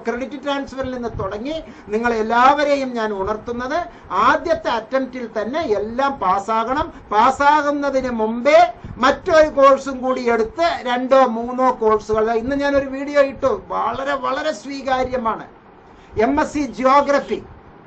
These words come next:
നിങ്ങളൊന്ന് നാട്ടിലൊന്ന് അന്വേഷിക്കൂ. എം ബി എക്കാരൻ തട്ടിയാൽ മുട്ടിയാൽ ഒരു പഞ്ചായത്തിൽ ഒരു പത്ത് എം ബി എക്കാരൻ ഉണ്ടാവും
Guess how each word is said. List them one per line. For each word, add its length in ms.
നിങ്ങളൊന്ന് 500
നാട്ടിലൊന്ന് 560
അന്വേഷിക്കൂ. 560
എം 60
ബി 100
എക്കാരൻ 400
തട്ടിയാൽ 480
മുട്ടിയാൽ 460
ഒരു 140
പഞ്ചായത്തിൽ 720
ഒരു 120
പത്ത് 320
എം 260
ബി 60
എക്കാരൻ 500
ഉണ്ടാവും 420